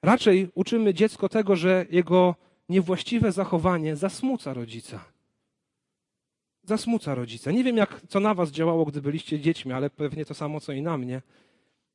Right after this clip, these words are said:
Najbardziej, e, działało na mnie to, jeśli miałem się czegoś nauczyć, tego, co jest złe i tego więcej nie robić, to nie kary, ale to, że widziałem łzy mojej mamy.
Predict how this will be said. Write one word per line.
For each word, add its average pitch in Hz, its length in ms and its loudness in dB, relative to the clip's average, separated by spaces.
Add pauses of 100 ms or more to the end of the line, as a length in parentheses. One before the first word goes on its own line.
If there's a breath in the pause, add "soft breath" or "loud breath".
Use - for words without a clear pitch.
(220)
Najbardziej, 165 720 2 (380)
e, 135 240 -2
działało 160 400 0
na 165 120 -2
mnie 156 180 -6
to, 160 140 -2
jeśli 131 260 -2
miałem 151 200 -4
się 139 100 -10
czegoś 147 420 -4
nauczyć, 147 340 -4
tego, 143 220 -4
co 147 120 -6
jest 131 160 -6
złe 147 200 0
i 143 40 0
tego 143 200 -6
więcej 139 300 -8
nie 131 120 -8
robić, 120 440 -10 (500 soft breath)
to 214 100 -8
nie 233 140 2
kary, 123 460 -4 (580)
ale 160 160 2
to, 208 140 -2
że 196 120 0
widziałem 190 500 2
łzy 185 220 0
mojej 202 240 -4
mamy. 147 360 -8